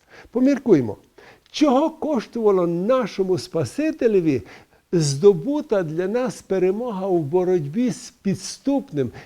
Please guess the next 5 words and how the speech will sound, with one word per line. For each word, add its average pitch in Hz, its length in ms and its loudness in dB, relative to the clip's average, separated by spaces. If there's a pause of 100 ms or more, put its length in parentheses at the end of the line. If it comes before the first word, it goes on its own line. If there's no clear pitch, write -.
лютим 196 520 2
ворогом 190 640 -4 (200)
у 202 100 2
пустелі 202 760 -2 (140)
спокушування? 135 920 -6